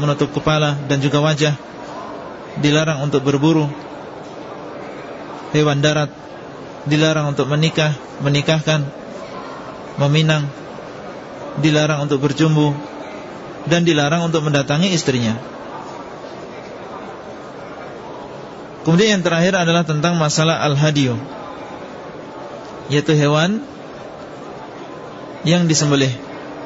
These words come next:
Dan al-hadiyu di sini terbagi menjadi dua. Ada hadiyu hewan sembelihan yang disembelih karena rasa syukur kita kepada Allah Subhanahu wa taala.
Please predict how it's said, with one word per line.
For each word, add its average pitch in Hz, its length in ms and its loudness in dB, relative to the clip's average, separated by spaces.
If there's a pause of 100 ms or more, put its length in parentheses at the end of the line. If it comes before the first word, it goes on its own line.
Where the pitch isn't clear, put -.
(1160)
Dan 160 160 4
al-hadiyu 185 480 6
di 160 80 2
sini 156 560 4 (320)
terbagi 156 400 4
menjadi 156 320 4
dua. 123 240 4 (1700)
Ada 185 240 4 (140)
hadiyu 185 500 4 (560)
hewan 175 320 4
sembelihan 156 640 4 (1040)
yang 180 240 4
disembelih 170 400 4
karena 175 560 4 (320)
rasa 165 320 2
syukur 170 400 4
kita 160 240 2
kepada 143 320 2
Allah 147 240 2
Subhanahu 131 280 2
wa 110 40 -4
taala. 113 260 0